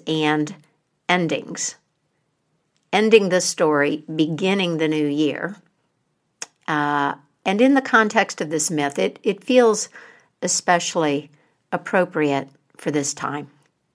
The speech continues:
The difference between an end and a beginning is a matter of perspective. A loss is also an invitation, an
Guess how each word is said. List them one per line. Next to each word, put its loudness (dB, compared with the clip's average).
The -2
difference 2
between -6
an -4
end -2
and -4
a 2
beginning -4
is -2
a 2
matter 0
of -8
perspective. -8
A 0
loss 2
is 0
also 0
an -2
invitation, -6
an -4